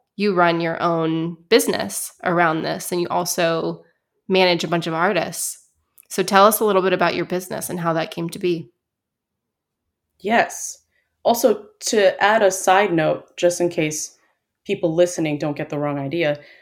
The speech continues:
Speaker 2: not
Speaker 1: Mm-hmm.
Speaker 2: everything I said yes to panned out well. I
Speaker 1: Ah,
Speaker 2: took,
Speaker 1: good
Speaker 2: I
Speaker 1: point.
Speaker 2: said yes to projects where I was promised to be paid a certain amount and I never got paid.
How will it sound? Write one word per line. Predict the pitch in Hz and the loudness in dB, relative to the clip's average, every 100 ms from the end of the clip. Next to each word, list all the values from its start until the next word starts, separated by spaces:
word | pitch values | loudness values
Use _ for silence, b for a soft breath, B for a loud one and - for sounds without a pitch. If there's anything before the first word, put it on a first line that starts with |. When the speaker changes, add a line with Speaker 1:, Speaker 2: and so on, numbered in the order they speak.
| B 202 | B 2
Speaker 2:
not | 262 | 2
Speaker 1:
Mm-hmm. | 175 185 | 4 4
Speaker 2:
everything | 196 233 214 - 185 | 2 0 -4 -2 0
I | 170 | 0
said | 160 - 156 151 | -2 0 -2 0
yes | 151 156 | -2 -2
to | - 147 | -6 -8
panned | 139 - 151 151 | -8 -6 -4 -2
out | 143 - - | -2 -4 -6
well. | - - _ _ _ - | -8 -10 _ _ _ -10
I | 151 156 | -8 -2
Speaker 1:
Ah, | 196 214 | -2 -2
Speaker 2:
took, | - _ _ _ _ - | -6 _ _ _ _ -4
Speaker 1:
good | - | -2
Speaker 2:
I | 294 | 0
Speaker 1:
point. | 247 202 | 0 0
Speaker 2:
said | 196 | 2
yes | 185 - | 0 0
to | 180 | -14
projects | - 170 156 160 156 - | 0 0 2 -4 -6 -8
where | 143 143 143 147 _ _ _ _ _ _ _ - | -4 -2 -4 -6 _ _ _ _ _ _ _ 4
I | 160 | 4
was | 160 | 4
promised | - 175 160 160 - | 0 2 2 2 -2
to | |
be | 165 | -4
paid | 156 170 151 | -2 2 2
a | 156 | 0
certain | - 151 | 0 0
amount | 147 143 143 147 | 2 2 0 -2
and | 160 | -4
I | 143 | -2
never | 143 143 139 143 143 | 0 0 0 -2 -4
got | 143 139 | -6 -4
paid. | 143 143 143 139 | -6 -4 -8 -12